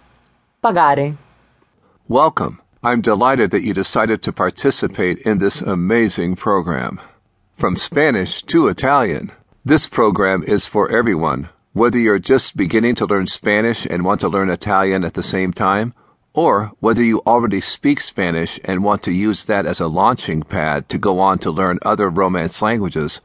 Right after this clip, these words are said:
Speaker 2: From Spanish to Italian is for you. From Spanish to Italian is as easy as one, two, three. One, two, three.
Speaker 1: Uno, dos, tres.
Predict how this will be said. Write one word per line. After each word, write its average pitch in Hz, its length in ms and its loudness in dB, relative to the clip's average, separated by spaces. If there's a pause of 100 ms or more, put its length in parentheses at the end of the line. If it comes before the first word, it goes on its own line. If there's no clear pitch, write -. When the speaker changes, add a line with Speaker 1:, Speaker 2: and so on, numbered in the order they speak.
Speaker 2:
From 92 220 -2
Spanish 120 600 0
to 101 120 -2
Italian 90 640 0 (100)
is 120 220 0
for 92 220 -2
you. 90 400 -2 (560)
From 101 240 -4
Spanish 160 560 0
to 117 160 0
Italian 104 600 2
is 107 200 0
as 101 160 2
easy 123 300 4
as 85 160 0
one, 98 260 0
two, 110 240 -2
three. 113 480 -2 (800)
One, 95 480 0 (360)
two, 95 460 -2 (180)
three. 117 460 -2 (880)
Speaker 1:
Uno, 202 360 4
dos, 151 600 0
tres. 175 540 2